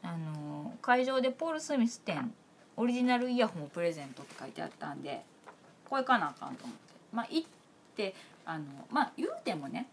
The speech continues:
あの、みんなに配るもんやから、そんなものすごい高性能なイヤホンではないですよ、多分ね。はい。だけど、ピンクのね、イヤホンなんですよ。可愛いピンクのイヤホンで。で、その、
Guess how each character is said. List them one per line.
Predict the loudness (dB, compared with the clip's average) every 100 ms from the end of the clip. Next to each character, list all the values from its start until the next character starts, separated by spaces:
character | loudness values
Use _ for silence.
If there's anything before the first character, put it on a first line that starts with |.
| -16 -12
あ | -8
の、 | -6
み | -6 -4
ん | -2
な | 0
に | 0
配 | 2 0
る | 0
も | 0 -2
ん |
や | -4
か | -10 -12
ら、 | -8
そ | -2
ん | 2
な |
も | 4 2
の | -2
す | -4
ご | -4
い | -4
高 | -4 -4
性 | -2 -4
能 | -4 -8
な | -10
イ | -10
ヤ | -12
ホ | -12
ン | -12
で | -12
は |
な | -12 -14
い | -16
で | -20
す | -16
よ、 | -14 -12
多 | -14
分 | -14 -10 -6
ね。 | -6 -8 -20 -14
は | -14
い。 | -14 -20 -20 -20 -20 -20 -20 -18 -10
だ | -6
け | -2
ど、 | 2 2 0
ピ | 0 4
ン | 4
ク | 2
の | -10
ね、 | -8 -10
イ |
ヤ | -12
ホ | -14 -14
ン | -12
な |
ん | -14
で | -18
す | -20
よ。 | -20 -20 -20 -20 -12
可 | -8
愛 | -8 -8
い | -10
ピ | -14
ン | -16 -14
ク |
の | -16 -16 -16
イ |
ヤ | -16
ホ | -18 -20 -18
ン |
で。 | -18 -20 -20 -20 -18 -18 -18 -8
で、 | -6 -6 -10 -20 -20 -16
そ |
の、 | -12